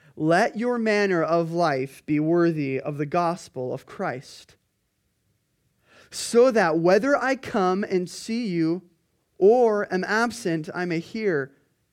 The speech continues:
of you that you are standing firm in one spirit, with one mind, striving side by side for the faith of the gospel, and not frightened in anything by your opponents.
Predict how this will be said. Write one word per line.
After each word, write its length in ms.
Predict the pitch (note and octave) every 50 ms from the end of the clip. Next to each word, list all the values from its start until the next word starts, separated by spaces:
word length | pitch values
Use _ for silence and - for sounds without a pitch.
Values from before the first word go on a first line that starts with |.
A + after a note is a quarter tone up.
| _ _ _ _ _ _ _ _ _ _ _ _ _ _ _ _ _ _ _ _ _ _ _ _ _
of 240 | E3+ F#3 G3 F#3 E3+
you 200 | F3+ D#3+ C#3+ C3+
that 140 | E3 D#3 E3
you 100 | E3 D#3
are 80 | D3+
standing 600 | D3+ - - - - F#3 F#3 G3 G3+ G#3+ A3 A3
firm 540 | G3 - - - G3 F3+ E3 D3+ D3 C#3+ C3+ -
in 280 | - D#3 D#3 D3 D3
one 200 | D3 D#3 D#3 D#3+
spirit, 520 | - - - - C#3+ C#3 B2+ B2+ B2 - - - D3+ -
with 260 | E3+ F#3 F#3 F#3 F#3
one 340 | F3+ F#3 G#3+ B3 C#4+ C#4+ C#4
mind, 500 | C4+ A#3+ G#3 F3+ F3 F#3 G#3+ A#3 - - - _ _ _ _ _ _ _ _ _ _ _ _
striving 460 | - - - F3 D#3 D3 C#3+ C3+ C#3
side 380 | - - - F3+ E3+ F#3+ G3+ G3
by 160 | A#3+ A#3+ A#3+
side 560 | A#3 - - F#3+ E3+ D3+ C#3+ C#3 C3 C#3+ E3+ - _ _ _ _ _ _ _ _
for 180 | _ - F3
the 80 | D3+ D#3+
faith 480 | - - - G3 F#3+ F#3+ G3 G3 -
of 120 | F3 E3 D#3
the 60 | F3+
gospel, 680 | D#3 G3+ F#3+ F#3+ G3 G3 - - - - C3+ C3 - - _ _ _ _ _ _ _ _ _ _ _ _ _ _ _ _ _ - - -
and 100 | G3 G#3+
not 200 | A#3 B3+ A#3+ A3
frightened 640 | G3+ - - - A#3+ A#3+ A#3 - A3+ A3 G3+ G3 F#3
in 280 | G3+ - G3 G3 G3+ G3+
anything 520 | - F#3+ G3 G#3 G#3+ G#3 G#3 - F#3 F3 D#3
by 180 | F3 F3 F3+
your 200 | F3 F3+ F3+ E3+
opponents. 580 | D3+ D#3+ - - F#3 F3+ F3 E3 D3 - -